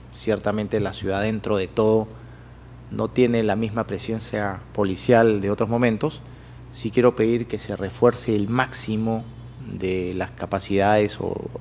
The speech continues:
que se haga el máximo esfuerzo para poder tener mucho cuidado.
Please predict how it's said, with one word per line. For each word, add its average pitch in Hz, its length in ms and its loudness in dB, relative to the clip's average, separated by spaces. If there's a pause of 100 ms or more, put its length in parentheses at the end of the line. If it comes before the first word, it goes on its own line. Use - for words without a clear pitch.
(100)
que - 60 -12
se 110 100 0
haga 110 80 6
el 101 100 2
máximo 107 300 0
esfuerzo 113 280 0
para 101 320 4 (680)
poder 113 300 6
tener 113 380 4 (1300)
mucho 123 240 2
cuidado. 113 440 8